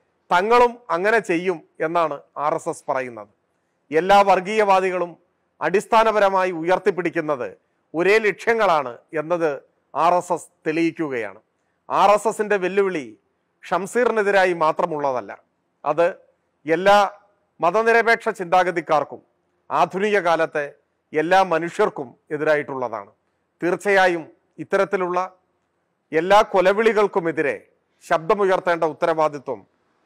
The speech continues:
മാധ്യമങ്ങൾക്കുണ്ട്. പക്ഷേ മാധ്യമങ്ങൾ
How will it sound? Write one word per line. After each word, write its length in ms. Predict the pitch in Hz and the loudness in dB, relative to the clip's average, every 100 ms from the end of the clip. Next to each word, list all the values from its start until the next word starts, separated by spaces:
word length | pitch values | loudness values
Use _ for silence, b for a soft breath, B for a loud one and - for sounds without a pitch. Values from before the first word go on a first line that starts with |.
| 147 | -2
മാധ്യമങ്ങൾക്കുണ്ട്. 840 | 160 175 180 170 151 139 127 120 127 _ _ _ _ _ | 0 0 -2 -2 -4 -6 -10 -14 -14 _ _ _ _ _
പക്ഷേ 280 | 160 151 190 196 - _ _ _ _ - | -8 -2 0 0 -4 _ _ _ _ -4
മാധ്യമങ്ങൾ 500 | 151 180 202 214 208 | 0 0 0 0 0